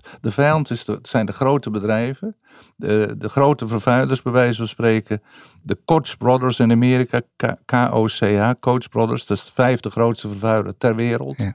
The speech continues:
Speaker 1: En die Koch Brothers die besteden per jaar driehonderd miljoen om wetgeving te blokkeren die hun uitstoot zou moeten verminderen.
Speaker 2: <laughs> Ja.
Speaker 1: Nou, dat is driehonderd miljoen. We hebben het over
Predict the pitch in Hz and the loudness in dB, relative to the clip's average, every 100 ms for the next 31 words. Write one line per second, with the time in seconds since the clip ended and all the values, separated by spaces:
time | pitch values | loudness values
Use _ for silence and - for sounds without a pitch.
0 | _ - - - - 117 113 - 139 147 | _ -20 -20 -20 -6 -4 -4 0 2 2
1 | - 120 117 117 - 120 113 - - - | 2 2 2 0 0 -2 -2 -10 -14 -10
2 | - 156 160 143 127 127 139 131 110 147 | 0 2 4 2 2 4 4 2 0 2
3 | 208 175 175 147 - 131 123 127 135 185 | 2 2 -2 -2 -2 0 2 2 0 -2
4 | - - _ _ _ _ - - - - | -8 -16 _ _ _ _ -20 -20 -4 2
5 | 127 113 160 180 - 160 156 - 170 214 | 4 4 4 2 0 2 2 0 -2 -2
6 | - - 107 127 120 - 151 165 175 233 | -4 -2 2 2 2 2 0 2 -2 -4
7 | - _ _ _ _ _ _ _ - 110 | -10 _ _ _ _ _ _ _ -8 2
8 | 147 135 135 135 143 175 170 - 113 95 | 6 6 6 4 2 2 2 2 2 2
9 | - - 107 101 101 - 80 - - 110 | -2 2 2 2 -2 -4 -8 -12 -4 0
10 | 113 107 92 85 80 _ _ _ - 95 | 2 0 -2 -8 -12 _ _ _ -6 -6
11 | - 127 98 90 - _ - - 147 147 | 0 2 2 -2 -12 _ -20 0 2 4
12 | 151 - - - - - - 110 107 208 | 2 0 -4 -14 -20 -20 -12 -2 2 6
13 | 202 170 151 139 139 110 117 120 139 135 | 6 6 2 2 4 6 4 4 2 0